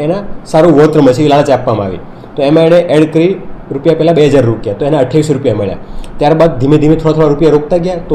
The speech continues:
વળતર થોડું થોડું મળતું ગયું. જેથી લાલચમાં આવી એને વધારે રૂપિયા એમાં રોકતા ગયા. તો ટોટલ એને બાવીસ લાખ ઓગણીસ હજાર રૂપિયાનું રોકાણ કર્યું,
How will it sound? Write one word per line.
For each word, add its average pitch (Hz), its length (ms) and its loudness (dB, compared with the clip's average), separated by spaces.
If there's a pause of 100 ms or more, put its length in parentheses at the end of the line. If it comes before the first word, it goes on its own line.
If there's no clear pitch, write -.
વળતર 143 200 0
થોડું 147 200 -4
થોડું 165 140 -2
મળતું 139 320 0
ગયું. 90 140 -10 (320)
જેથી 123 220 -4
લાલચમાં 143 340 2
આવી 175 180 2
એને 147 140 2
વધારે 143 300 2
રૂપિયા 156 280 -2 (240)
એમાં 147 200 4
રોકતા 147 300 -2
ગયા. 101 140 -6 (120)
તો 139 60 -4
ટોટલ 151 400 2
એને 180 100 2 (100)
બાવીસ 165 260 4 (140)
લાખ 160 200 2 (140)
ઓગણીસ 160 300 2
હજાર 151 160 4
રૂપિયાનું 175 440 -2 (100)
રોકાણ 123 300 0
કર્યું, 95 180 -4